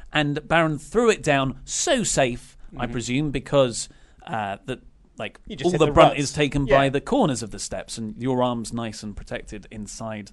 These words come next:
Speaker 1: the gap. Uh, but it, it looked great. Braun is just rolling around, can't get up. He keeps trying to stand up and falls over.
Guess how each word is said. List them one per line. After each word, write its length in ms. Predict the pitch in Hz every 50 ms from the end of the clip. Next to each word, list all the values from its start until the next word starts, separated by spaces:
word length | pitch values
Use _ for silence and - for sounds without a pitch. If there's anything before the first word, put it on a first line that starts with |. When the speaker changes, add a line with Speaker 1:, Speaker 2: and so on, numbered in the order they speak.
| - -
Speaker 1:
the 80 | 107
gap. 400 | 107 107 131 110 80 - _ - - - - - - - - _ _ _ _ _ _
Uh, 280 | - 113 214 107 104 104
but 180 | 214 - - -
it, 140 | 190 196 196 - - -
it 120 | 170 170
looked 300 | 175 240 - - - -
great. 380 | - 156 147 143 143 143 - - - - - -
Braun 280 | - 185 233 247 233 214
is 120 | 185 147
just 200 | - - 143 110 123
rolling 460 | 127 143 202 226 220 220 220 220 196
around, 640 | 180 156 139 143 156 156 160 156 156 147 143 -
can't 420 | - - - - 208 214 220 190 151
get 160 | - 147 139
up. 200 | 135 135 131 -
He 60 | 143 135
keeps 280 | 131 - 208 180 143
trying 160 | - - 156 139
to 60 | 123
stand 360 | - - - 135 143 139 135
up 100 | 135 135
and 100 | 117 107 104
falls 360 | - - 170 156 151 135 135
over. 320 | 131 131 127 117 123 120